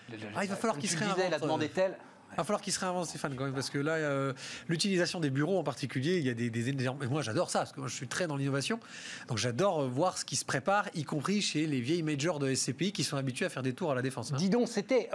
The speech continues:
Speaker 1: oui, parce que
Speaker 2: Eh oui.
Speaker 1: ça, c'était le produit d'investissement. Il y a cinq ans, on nous
Speaker 2: Ouais.
Speaker 1: vendait ça comme
Speaker 2: C'est toujours.
Speaker 1: le pro-, C'est toujours, je parle de l'immobilier de bureau, hein.
Speaker 2: Ouais, les collectes au travers des C P I. Alors, les foncières ont pris,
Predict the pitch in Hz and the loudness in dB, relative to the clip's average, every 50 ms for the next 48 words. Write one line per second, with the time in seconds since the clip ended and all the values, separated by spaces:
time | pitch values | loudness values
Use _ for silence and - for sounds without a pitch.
0 | - 170 240 247 - - - - 240 - - 156 208 233 - 330 320 226 - - | 2 2 2 2 0 -2 -4 -4 -2 0 0 0 2 2 2 2 2 0 0 -2
1 | 214 - - 180 151 131 143 170 214 269 294 220 - - 196 208 180 185 208 170 | -2 0 2 0 2 2 4 4 6 6 4 2 0 0 2 2 2 2 2 2
2 | 175 160 165 156 - - 175 143 - 226 196 160 156 - - 240 226 220 - 208 | 2 2 0 0 -2 -2 -2 0 2 2 2 2 2 2 2 0 0 2 4 4
3 | 220 214 214 165 165 175 170 156 180 170 165 165 - - 202 190 - - 185 190 | 4 4 4 2 4 4 4 4 4 4 4 2 2 2 2 2 4 4 2 2
4 | 180 151 - 175 - - 135 127 139 190 135 135 147 170 196 220 214 - - - | 2 0 -6 -4 -2 -2 0 0 0 2 2 4 4 6 4 4 2 0 -8 -12
5 | - - - - - - - - - - - 165 - - - 202 202 208 233 - | -12 -14 -20 -20 -20 -20 -20 -14 -8 -4 -2 -2 -2 2 2 2 4 4 2 2
6 | 123 - - 165 156 156 156 151 151 156 147 139 135 147 151 190 294 277 247 170 | 2 2 2 2 4 4 4 4 4 4 4 4 4 2 4 4 4 4 4 4
7 | 143 180 247 339 427 415 240 147 110 - 147 151 170 160 - 139 - - 139 139 | 4 2 2 2 2 2 2 0 0 0 2 0 0 0 0 -2 -2 0 0 0
8 | 139 139 131 113 - - 131 120 - 143 175 202 170 131 123 156 180 - - 254 | 0 0 0 -2 -2 -2 -2 -2 0 0 0 2 2 2 2 0 0 0 0 0
9 | 233 - 311 302 226 196 165 - - | 0 2 2 2 0 0 -4 -6 -6